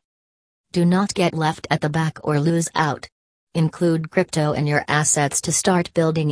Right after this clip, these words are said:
a without a doubt, different portfolio. Cracking the wall, build your agree within cryptocurrencies. Certainly, one of the biggest and fundamental hurdles maximum first-time crypto traders face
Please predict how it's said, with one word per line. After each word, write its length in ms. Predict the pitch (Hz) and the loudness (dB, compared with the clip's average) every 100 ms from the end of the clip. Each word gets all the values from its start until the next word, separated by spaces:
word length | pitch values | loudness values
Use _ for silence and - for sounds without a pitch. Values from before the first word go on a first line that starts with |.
| - | -2
a 240 | 160 135 | 0 0
without 340 | 135 147 175 220 | 0 0 2 2
a 120 | 208 | 0
doubt, 400 | 170 139 - - _ - | 0 0 -4 -10 _ -6
different 400 | 160 170 196 180 | -2 0 0 -2
portfolio. 840 | - 156 - 160 147 135 123 107 - _ _ _ _ _ _ _ | -2 -4 -2 -2 -2 -2 -2 -4 -6 _ _ _ _ _ _ _
Cracking 420 | - 190 185 156 | 0 0 2 0
the 80 | 147 | 0
wall, 440 | 151 156 143 80 - _ - | -2 -2 -2 -4 -6 _ -8
build 300 | 151 165 151 | -2 0 2
your 140 | 165 | 0
agree 420 | - 139 143 160 170 | 2 -2 -2 0 2
within 320 | 170 180 165 | 2 2 2
cryptocurrencies. 1300 | 151 139 - 180 175 - 160 135 127 - 127 - - _ _ _ _ _ _ - | 0 -2 -2 -2 -2 0 2 2 0 0 -2 -4 -8 _ _ _ _ _ _ -6
Certainly, 680 | - 277 247 165 139 120 123 _ | 2 2 2 0 0 0 -4 _
one 260 | - 196 226 | 0 4 6
of 100 | 208 | 6
the 120 | 180 | 4
biggest 420 | 156 185 196 - - | 4 4 4 0 -2
and 180 | 160 147 | -2 0
fundamental 640 | 202 226 240 202 175 156 | 2 4 4 4 2 0
hurdles 480 | 185 175 170 156 160 | 4 4 4 2 2
maximum 560 | 180 180 - 170 156 | 2 0 0 0 0
first-time 840 | 147 160 160 - - 208 208 208 220 | 0 2 2 0 -6 -2 2 4 2
crypto 400 | 170 143 - 160 | 0 -2 0 -2
traders 540 | - 190 180 131 - | 0 0 2 0 0
face 440 | 175 151 120 - | -2 -2 -2 -4